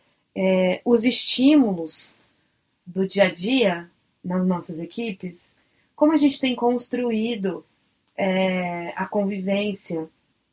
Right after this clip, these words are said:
das pessoas. Porque muitas vezes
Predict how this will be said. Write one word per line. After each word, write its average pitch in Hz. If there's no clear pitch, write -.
das 170
pessoas. 156
Porque -
muitas 220
vezes 208